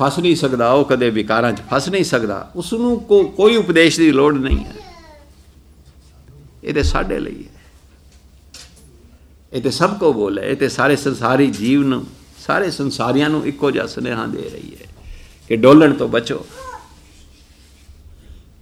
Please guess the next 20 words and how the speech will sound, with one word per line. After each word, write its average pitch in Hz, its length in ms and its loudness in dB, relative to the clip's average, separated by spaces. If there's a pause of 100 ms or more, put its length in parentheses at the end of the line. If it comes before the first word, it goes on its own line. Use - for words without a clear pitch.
(460)
"ਬਾਣੀ 131 320 2
ਪ੍ਰਭ 123 280 -4
ਕੀ 117 160 -8
ਸਭ 165 200 -6
ਕੋ 135 220 -6
ਬੋਲੇ, 104 480 0
ਆਪ 120 360 0
ਅਡੋਲ 180 680 6 (580)
ਨਾ 117 140 -2
ਕਬਹੂ 95 440 -10
ਡੋਲੇ।" - 260 -20 (800)
"ਸਰਬ 240 480 2
ਕਲਾ 233 280 4
ਕਰ 226 240 2
ਖੇਲਾ 240 420 6
ਖੇਲ।" 240 420 2 (1400)
ਕਲਾ, 165 280 8 (480)
ਕਲਾ 147 300 4
ਨਹੀਂ 175 300 4
ਹੈ, 135 220 0